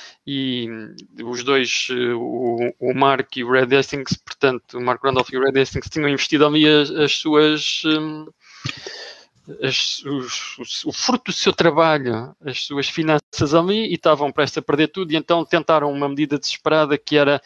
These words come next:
eh, propuseram vender o negócio à Blockbuster por, eh, cinquenta milhões de dólares. E a Blockbuster em dois mil, eh, disse-se, "Ponham-se a andar." E, portanto, isto foi em dois mil. Portanto,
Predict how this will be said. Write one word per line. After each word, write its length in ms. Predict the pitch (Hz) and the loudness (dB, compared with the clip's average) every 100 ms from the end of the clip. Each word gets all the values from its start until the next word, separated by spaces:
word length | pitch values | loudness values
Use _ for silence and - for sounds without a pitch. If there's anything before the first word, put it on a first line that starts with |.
| - - - _ - | -12 -20 -20 _ -2
eh, 160 | 131 | 0
propuseram 560 | - 139 135 143 151 143 | 0 -8 -2 2 2 0
vender 420 | 135 143 147 143 | 0 0 2 2
o 220 | 139 139 143 | 2 -4 -8
negócio 500 | 131 143 135 - - | -2 -2 -2 -6 0
à 200 | 135 135 | 4 4
Blockbuster 840 | 123 139 139 - 160 123 - 135 120 _ | 2 2 0 0 0 0 0 -4 -4 _
por, 220 | - 139 131 | -6 -2 2
eh, 380 | 131 127 127 | 2 2 0
cinquenta 560 | 120 - 139 147 135 143 | -4 -8 -4 -2 0 0
milhões 440 | 135 131 120 - | 0 -2 -2 -8
de 280 | 123 123 120 | -8 -4 -2
dólares. 500 | 110 110 107 - - - - - - _ - | -2 -2 -4 -6 -12 -16 -20 -20 -20 _ 0
E 100 | 165 | 2
a 60 | |
Blockbuster 640 | 160 190 190 190 196 - 147 | 4 4 2 2 0 4 2
em 80 | 151 | 2
dois 220 | 160 151 | 0 0
mil, 360 | 180 190 196 196 | 4 4 6 4
eh, 200 | 196 - _ _ _ 175 | 4 0 _ _ _ -8
disse-se, 580 | 180 - - - 202 - _ _ | -4 -4 -4 -8 -10 -12 _ _
"Ponham-se 320 | 277 254 - | 4 4 4
a 80 | 247 | 4
andar." 480 | 247 202 180 160 135 _ _ _ - - - - _ _ | 6 6 6 2 -4 _ _ _ -20 -20 -20 -20 _ _
E, 120 | - 220 | -14 -14
portanto, 540 | - _ 202 202 226 | -18 _ -6 -4 -8
isto 180 | 214 - | -12 -6
foi 120 | 220 | -4
em 60 | 214 | -4
dois 160 | 214 | -6
mil. 400 | 226 208 185 196 - | -2 0 0 -2 -12
Portanto, 600 | - - 151 135 - 131 | -20 -2 -2 -2 -8 -16